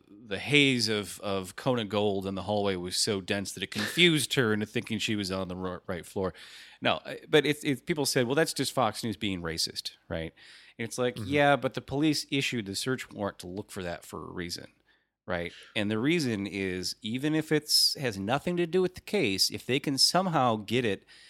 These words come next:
Speaker 1: in a report that's admissible in court, it casts doubt. Because then they can say, "Oh, was he high? Was he intoxicated on marijuana when she came in?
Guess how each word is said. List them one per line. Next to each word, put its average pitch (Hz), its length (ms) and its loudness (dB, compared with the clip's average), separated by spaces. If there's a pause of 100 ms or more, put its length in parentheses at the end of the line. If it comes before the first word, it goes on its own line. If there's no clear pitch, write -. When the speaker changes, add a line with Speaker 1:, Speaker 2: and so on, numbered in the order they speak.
(260)
Speaker 1:
in 110 120 2
a 117 60 2
report 113 680 4 (220)
that's - 240 -2
admissible 127 480 2
in 123 80 0
court, 107 540 2
it - 260 -8
casts 98 380 -4
doubt. 80 320 -8 (600)
Because 90 140 -6
then 107 200 -4
they 117 60 -4
can 107 140 -6
say, 98 240 -2
"Oh, 123 220 2
was 107 220 0
he 107 340 -2
high? 101 400 0
Was 101 140 -2
he 95 60 -4
intoxicated 101 600 -6
on 98 80 -2
marijuana 95 560 -2
when 123 100 -2
she 131 140 -6
came 135 260 -2
in? 139 240 -2